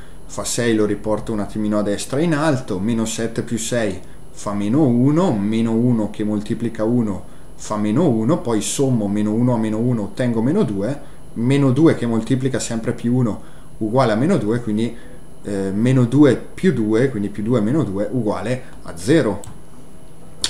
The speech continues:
E quindi a questo punto la scomposizione del polinomio è diventata sei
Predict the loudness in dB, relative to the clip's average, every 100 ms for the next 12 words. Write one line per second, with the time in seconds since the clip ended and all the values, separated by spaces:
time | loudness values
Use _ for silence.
0 | -2 0 2 2 2 0 0 0 2 2
1 | 4 2 2 -2 -2 -2 0 -2 -2 -2
2 | 0 2 2 0 2 2 2 2 2 0
3 | -2 -8 -6 0 2 4 2 0 -4 -2
4 | 0 0 0 2 2 2